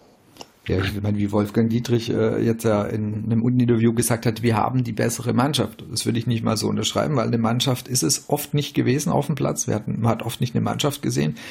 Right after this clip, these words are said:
Wir haben tendenziell die besseren Einzelspieler, die sich aber leider nie über die ganze Saison hin zu einer Mannschaft zusammengefunden haben oder nur in ganz, ganz seltenen Momenten. So, wenn ich mal eine Mannschaft auf dem Platz gesehen habe, da war es gegen Wolfsburg, da war es, äh, ein, zwei andere Spiele noch.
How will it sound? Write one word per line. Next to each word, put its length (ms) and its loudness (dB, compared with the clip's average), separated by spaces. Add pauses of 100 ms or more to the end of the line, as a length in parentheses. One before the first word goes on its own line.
(300)
Wir 100 4
haben 100 2
tendenziell 460 2
die 80 -2
besseren 400 0
Einzelspieler, 800 -2
die 80 -6
sich 200 0
aber 140 0
leider 300 2
nie 260 4
über 240 2
die 80 2
ganze 320 0
Saison 480 0
hin 340 0
zu 120 -2
einer 100 2
Mannschaft 640 -2
zusammengefunden 840 0
haben 280 -4
oder 180 2
nur 120 4
in 60 2
ganz, 200 0
ganz 180 0
seltenen 360 2
Momenten. 540 0 (540)
So, 220 -6
wenn 160 2
ich 140 -2
mal 60 4
eine 100 2
Mannschaft 380 0
auf 120 0
dem 80 -4
Platz 240 -2
gesehen 260 2
habe, 140 0
da 140 0
war 80 2
es 80 -4
gegen 200 2
Wolfsburg, 580 0
da 120 -4
war 160 -4
es, 140 -4
äh, 420 -6
ein, 140 0
zwei 160 2
andere 320 4
Spiele 340 -4
noch. 240 -10